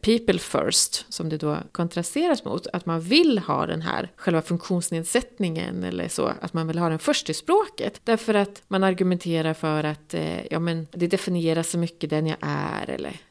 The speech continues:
eller så. Så att det finns ju motstridigheter i det här, där det också finns en tendens till att i de fall där människor benämner sig själva så använder man inte så ofta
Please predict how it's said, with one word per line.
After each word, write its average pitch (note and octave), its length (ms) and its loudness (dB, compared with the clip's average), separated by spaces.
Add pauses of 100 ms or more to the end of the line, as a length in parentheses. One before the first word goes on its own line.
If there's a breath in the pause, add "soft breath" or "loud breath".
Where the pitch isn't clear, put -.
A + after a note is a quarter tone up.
eller - 200 -6
så. - 240 -10 (140)
Så G3+ 120 2
att G3 60 0
det A3 80 6
finns B3 440 2
ju C4+ 280 6
motstridigheter G3+ 1800 6 (340)
i F3+ 180 6
det E3 80 2
här, E3 460 0
där F#3 300 6 (140)
det - 80 0
också G3+ 200 2
finns F#3+ 520 2
en F3+ 400 4
tendens G#3 1080 4
till F3+ 240 2
att F3 220 0 (160)
i D4 200 6
de G3+ 220 4
fall F#3 460 0
där G3 100 0
människor F3 520 2
benämner E3+ 540 0
sig F3+ 260 0
själva G3+ 540 4 (160)
så - 160 0
använder F3 500 4
man E3+ 320 0 (120)
inte G#3+ 540 2
så - 120 -2
ofta - 340 -8